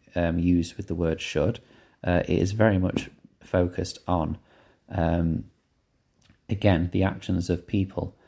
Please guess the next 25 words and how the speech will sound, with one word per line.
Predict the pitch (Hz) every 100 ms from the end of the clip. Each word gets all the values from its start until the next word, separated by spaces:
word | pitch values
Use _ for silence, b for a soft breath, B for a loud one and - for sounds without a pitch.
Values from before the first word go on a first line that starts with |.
| b b
Um, | - 92 85 -
in | 98
verse | 92 95 87 -
eight | 101 98 98
of | 92 -
Alma | 95 95 92
fifty-two, | - 87 92 - 113 92
Moroni | 85 90 113 117 80 80 92 b b b
talks | - 101 - -
about | 92 90 131 - -
how | 92 85 85
they | 90 87 87
should | - - - - -
do | 92
certain | 92 90 87 - 87
things | 92 107 85 -
to | -
prepare. | - - 120 101 87 - b b b b
And | 104 101
he | 139
was | 135 101
very | 110 101
much | 98 -
inspired | 98 95 - 85 85 107
and | 92 90